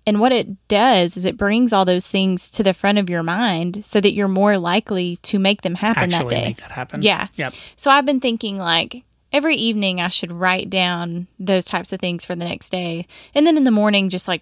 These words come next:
Speaker 1: read it.
Speaker 2: Yep.
Speaker 1: And so, you know, it's, it's at the front of my mind, and, and I'm going through the day trying to make those things happen.
Speaker 2: I like that idea a lot. Good old Hugh Jackman. He knows, he knows what's up.
Speaker 1: I know. He does know what's up.
Speaker 2: All right. So the eighth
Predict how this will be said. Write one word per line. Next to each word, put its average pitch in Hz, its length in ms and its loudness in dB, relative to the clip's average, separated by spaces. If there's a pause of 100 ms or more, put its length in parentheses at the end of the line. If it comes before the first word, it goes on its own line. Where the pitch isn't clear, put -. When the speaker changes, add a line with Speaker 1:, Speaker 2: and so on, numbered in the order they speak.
Speaker 1:
read 190 200 0
it. 139 160 -2 (360)
Speaker 2:
Yep. 139 180 -2 (140)
Speaker 1:
And 175 340 -2
so, 185 180 -2
you 170 140 -6
know, 160 140 -6
it's, - 340 -14
it's - 100 -16
at 185 100 -8
the 185 60 -8
front 196 180 -6
of 190 40 -4
my 190 100 -4
mind, 175 480 -6
and, 170 320 -8 (360)
and 190 100 -2
I'm 175 100 0
going 175 200 0
through 185 140 -6
the 175 100 -2
day 175 240 0
trying 185 260 -4
to 170 80 -4
make 165 140 -4
those 170 180 -4
things 165 180 -6
happen. 175 480 -4 (100)
Speaker 2:
I 170 60 4
like 147 220 0
that 127 140 -6
idea 127 280 -6
a - 20 -8
lot. 123 280 -8 (300)
Good 156 120 -10
old 135 120 -10
Hugh 139 160 -6
Jackman. - 500 -16 (220)
He 147 100 -6
knows, 135 360 -6
he 156 60 -6
knows 139 220 -6
what's - 160 -12
up. 147 80 -6
Speaker 1:
I 262 220 0
know. 170 300 -4
He 220 180 -4
does 170 240 -2
know 170 120 -4
what's 185 200 -4
up. - 160 -4 (260)
Speaker 2:
All 160 80 2
right. 143 140 2
So - 100 0
the 147 160 4
eighth 202 400 -2